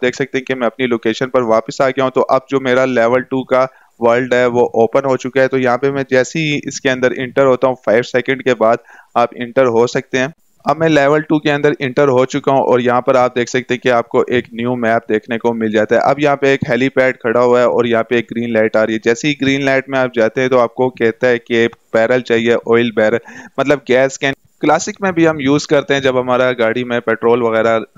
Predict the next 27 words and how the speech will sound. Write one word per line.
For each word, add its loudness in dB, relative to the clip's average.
कम 0
हो -4
जाता 0
है, 2
तो -2
हम -4
गैस -2
कैन -8
या 0
रेड -2
कलर -2
का -6
जो -2
पेट्रोल -2
का -4
हमें -6
एक -8
कैन -2
मिलता -4
है, 0
तो -2
हम -6
उसको -8
यूज़ -4
करते -2
हैं। -2
तो -4